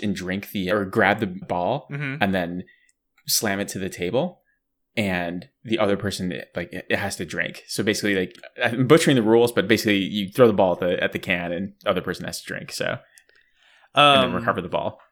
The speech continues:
Speaker 2: Man, I, I feel tainted because, so I have a lot of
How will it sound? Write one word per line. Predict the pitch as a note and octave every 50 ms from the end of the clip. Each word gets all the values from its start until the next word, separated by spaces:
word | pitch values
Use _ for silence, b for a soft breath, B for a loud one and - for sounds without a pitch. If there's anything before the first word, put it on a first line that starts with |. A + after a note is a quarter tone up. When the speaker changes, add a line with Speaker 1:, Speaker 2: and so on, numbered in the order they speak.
| _ - - - _ _ _ -
Speaker 2:
Man, | D3+ D3+ D3+ C#3 B2+ B2 B2+
I, | A2 B2+ C#3+ - -
I | D#3 D#3
feel | - A3 G#3
tainted | G3+ - F3 D3 D3+ D3 G3 G3+ F3+
because, | - - F#3+ F3 D3 - - - -
so | - E3 D3+ D3 C#3+ C#3+ B2+ - -
I | D3+ D3
have | D3 D#3 D3+ D#3 F3 F#3
a | F#3 E3+ D#3
lot | C#3+ C3+ C3 C3 C3+
of | C3+ C3 B2+ B2 - - - - -